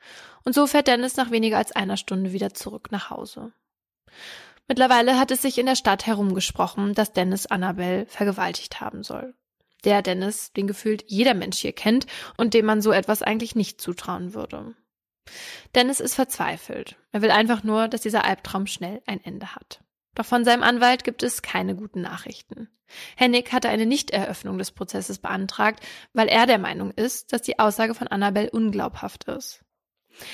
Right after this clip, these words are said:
Doch das Gericht sieht das, genauso wie die ErmittlerInnen, anders und hat den Antrag abgelehnt. Das heißt, es kommt zum Prozess und damit zu nur noch mehr Aufmerksamkeit.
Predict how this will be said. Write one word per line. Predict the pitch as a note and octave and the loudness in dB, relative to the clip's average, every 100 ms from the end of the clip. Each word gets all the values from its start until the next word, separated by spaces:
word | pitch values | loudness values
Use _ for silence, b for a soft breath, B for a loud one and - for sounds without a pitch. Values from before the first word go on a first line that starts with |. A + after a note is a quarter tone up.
| B | B
Doch | C#4 | 2
das | C4+ C#4+ | 4 4
Gericht | D4 C#4 C4 - | 2 2 0 -2
sieht | - A#3+ | -4 2
das, | A3+ A#3+ - - - | 4 4 -2 -8 0
genauso | B3 G#3 G#3 G#3+ | 2 4 2 -2
wie | G#3 | -2
die | A3+ | 2
ErmittlerInnen, | G3 G3 - F#3+ F#3 F#3 G3+ | 2 0 -2 -2 -2 -2 -4
anders | A3 F#3+ E3+ G3+ B3 - B B B | -4 -2 -2 -4 -4 -6 B B B
und | B3 | 2
hat | B3 | 4
den | A#3+ | 4
Antrag | G#3 G3+ - | 4 2 -2
abgelehnt. | G3+ - - - D#2 - - _ _ _ _ | -2 -4 -10 -8 -8 -10 -18 _ _ _ _
Das | A#3 A3 | 0 6
heißt, | A#3 A#3 | 6 4
es | - | 0
kommt | - A3+ A3 | 2 2 2
zum | A3 | 0
Prozess | - A#3 A#3 G3 - - | 0 2 2 2 -2 -8
und | A3+ G#3+ | -4 -2
damit | F#3+ F#3 F#3 - | -2 -4 -10 -10
zu | G3+ | -6
nur | F#3+ | -4
noch | G3 - | -4 -8
mehr | E3+ D#3+ - | -10 -12 -12
Aufmerksamkeit. | - - - - - G#3 - A#3+ B3 - | -14 -14 -16 -14 -14 -14 -12 -14 -16 -20